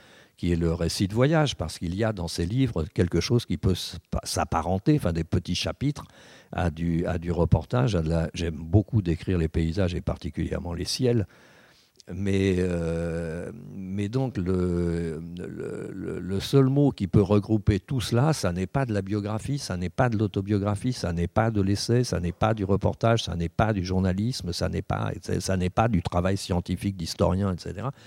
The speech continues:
Et donc le, le seul mot générique, négatif, qui peut revendiquer tout cela, c'est le, c'est le terme de roman, mais de roman sans fiction. Sauf qu'il y a bien évidemment aussi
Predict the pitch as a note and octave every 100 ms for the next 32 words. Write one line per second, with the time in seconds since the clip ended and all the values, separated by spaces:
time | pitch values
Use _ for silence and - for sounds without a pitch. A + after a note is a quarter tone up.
0 | - - - - F2 A2+ B2 F#2 F2+ E2+
1 | F2 - A#2 A2 A#2+ A#2+ F2 B2+ B2+ A2+
2 | G#2+ - - _ _ _ _ - G#2 A2+
3 | G#2+ - G2+ - - - _ _ _ -
4 | F2 - G2+ D#2+ F#2+ A2+ G#2+ F#2+ F#2 F#2+
5 | - F2 - G#2 C#3 - _ _ - -
6 | G2 F#2+ F2 E2+ D#2+ D#2 - E2+ E2 G#2+
7 | G2 E2+ E2 - F2+ D2 - - - D#2
8 | F2 F2+ A2 - - - G2+ G#2 G2 -
9 | E2+ E2 _ - - - - A2 G#2 -
10 | F#2 D#2+ F2+ G2+ - E2+ F#2+ F#2 E2 E2
11 | D#2+ F2+ G#2+ E2+ D#2+ - G2